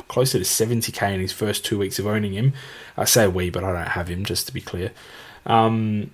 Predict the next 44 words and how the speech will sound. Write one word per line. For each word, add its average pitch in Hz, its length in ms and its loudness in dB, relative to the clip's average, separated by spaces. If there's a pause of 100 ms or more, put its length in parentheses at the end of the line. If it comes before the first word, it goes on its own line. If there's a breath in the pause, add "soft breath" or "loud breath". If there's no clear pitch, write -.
what 127 320 8
are 143 40 10
we 135 80 8
doing 120 240 6
with 107 120 2
Viney 117 280 4
now? 95 180 2
Because, 101 760 -2
uh, 104 180 -2
we've 107 120 -6
got 117 180 4
Matty 113 220 4
Rowell, 127 480 8
we've 107 180 2
got, 95 340 -4
um, 98 320 -6
all 131 200 4
sorts 117 280 0
of 95 80 -6
troubles 107 600 0
and 98 360 -2
all 110 200 2
sorts 101 260 -2
of - 60 -6
players 104 400 0
to 110 80 -4
trade 104 240 0
in 104 100 0
on 101 100 0
different 101 320 -2
lines. 113 480 2 (420 loud breath)
How 120 200 6
high 120 240 8
of 113 120 2
a 101 60 0
priority 107 560 4
is 95 120 -4
getting 101 180 0
this 101 140 -2
guy 101 200 0
out 101 140 -2
of 98 80 -2
our 95 80 -2
team? 104 320 -2